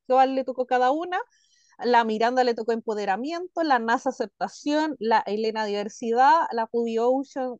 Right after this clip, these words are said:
representatividad, la Shannon inclusión, la Acuarela respeto,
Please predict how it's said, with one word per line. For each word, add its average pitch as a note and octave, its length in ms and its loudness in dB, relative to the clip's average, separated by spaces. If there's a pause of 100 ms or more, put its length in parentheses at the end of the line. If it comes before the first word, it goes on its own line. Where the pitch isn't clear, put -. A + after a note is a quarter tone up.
representatividad, A3+ 1120 0
la C#4+ 240 0
Shannon C4 440 0
inclusión, D#4 760 -6
la A3 200 -4
Acuarela G#3 560 -2
respeto, D#4 760 -6